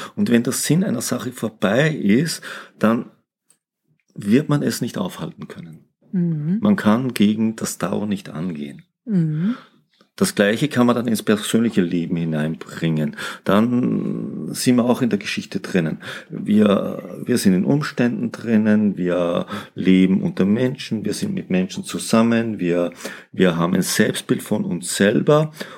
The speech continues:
Speaker 1: und dann wird es notwendig, dass wir uns ändern.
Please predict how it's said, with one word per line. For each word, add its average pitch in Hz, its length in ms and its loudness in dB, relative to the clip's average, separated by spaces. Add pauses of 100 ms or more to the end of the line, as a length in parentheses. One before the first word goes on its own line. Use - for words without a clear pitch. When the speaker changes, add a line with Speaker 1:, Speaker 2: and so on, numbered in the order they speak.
Speaker 1:
und 110 360 4 (1600)
dann 120 220 4
wird 131 100 2
es - 160 -2
notwendig, 107 460 0
dass 95 240 -2
wir 95 60 -2
uns 90 180 -2
ändern. 76 420 -10